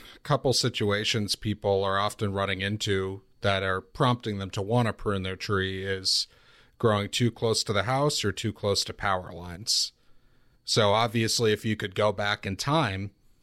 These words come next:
you might plant those trees differently if you were actually the one who planted them. But kind of going back to present day, you've got the, this tree that's too close to the house or a branch that's growing too close to the house or, or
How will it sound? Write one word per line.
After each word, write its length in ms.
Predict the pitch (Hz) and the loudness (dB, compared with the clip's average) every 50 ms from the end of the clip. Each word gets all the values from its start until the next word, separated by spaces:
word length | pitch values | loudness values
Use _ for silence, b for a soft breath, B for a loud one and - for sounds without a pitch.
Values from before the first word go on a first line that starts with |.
| _ _ _ _ _ - | _ _ _ _ _ -4
you 120 | - 104 107 | 0 0 2
might 300 | 104 107 101 101 98 - _ _ _ _ _ - | 4 4 2 2 0 -4 _ _ _ _ _ -2
plant 320 | - 131 120 117 113 - | 2 2 2 2 2 0
those 260 | - 101 101 101 - | 0 0 0 0 -2
trees 340 | - - - 101 98 98 - | -2 0 0 0 0 0 -2
differently 540 | - 107 98 - - 104 98 95 101 101 98 | -2 -4 -4 -2 -2 -6 -4 -4 -2 -2 -2
if 220 | 98 101 - - | -2 -4 -4 -4
you 120 | 104 98 95 | -4 -4 -2
were 220 | 95 95 95 95 | -2 -2 -2 0
actually 400 | 98 98 95 - - 107 95 95 | 0 -2 -2 -2 -4 -2 -2 -4
the 140 | 95 95 95 | -2 -4 -4
one 220 | 95 98 98 98 | -4 -4 -4 -4
who 120 | 92 95 92 | -6 -6 -8
planted 560 | - - 110 107 107 104 - - 101 92 90 | -8 -4 -2 0 0 -2 -2 -6 -10 -8 -4
them. 300 | 98 98 95 95 98 92 | -4 -4 -4 -4 -6 -6
But 280 | 101 98 98 98 - b b b b b b b b b b | -4 -2 -4 -4 -6 b b b b b b b b b b
kind 160 | - 107 101 | -2 0 0
of 80 | 98 90 | 0 2
going 280 | 113 107 101 101 95 | 0 0 0 0 -2
back 260 | 92 104 101 104 - | -2 -2 -2 -2 -2
to 100 | - - | -4 -8
present 400 | - - 113 101 95 - 101 95 | -4 0 0 0 2 0 -2 -2
day, 240 | - 110 107 104 104 | -2 -2 0 0 -2
you've 240 | 101 98 98 92 - | -2 -6 -8 -6 0
got 240 | - 101 101 - - | 0 0 0 0 -4
the, 280 | 101 98 95 98 98 - _ - - - - | -4 -4 -4 -4 -6 -10 _ -20 -20 -18 -8
this 240 | - 104 98 - - | -6 -2 -2 -2 -2
tree 320 | - - 113 107 98 98 | 0 2 2 2 2 2
that's 260 | 95 101 101 - - | -2 -4 -4 -4 -4
too 160 | - - 117 107 | -2 -2 -2 -2
close 300 | - - 107 104 - - | 0 -2 -4 -2 -2 -4
to 80 | - | -4
the 120 | 101 101 98 | -2 -2 -2
house 340 | 104 104 101 101 98 - | 0 -2 -2 -2 -2 -2
or 100 | 107 98 | 0 0
a 60 | 98 95 | -2 -4
branch 540 | - - 104 104 101 101 101 - - - | -4 -2 0 0 0 0 -4 -6 -10 -8
that's 300 | - 104 98 - - - - _ B B B B B B | -4 -4 -2 -2 -2 -4 -4 _ B B B B B B
growing 280 | B - 107 101 101 98 | B 2 2 2 2 -2
too 160 | - 107 98 | -6 -8 -8
close 260 | - - 104 101 - | -4 -4 -4 -2 -2
to 60 | - 104 | -2 -2
the 100 | 101 98 | -2 -2
house 260 | 104 104 101 - - | -2 -2 -4 -4 -2
or, 360 | 101 98 101 101 98 92 - - - | -2 0 0 -2 -4 -6 -10 -16 -18
or 120 | 104 101 | -18 -18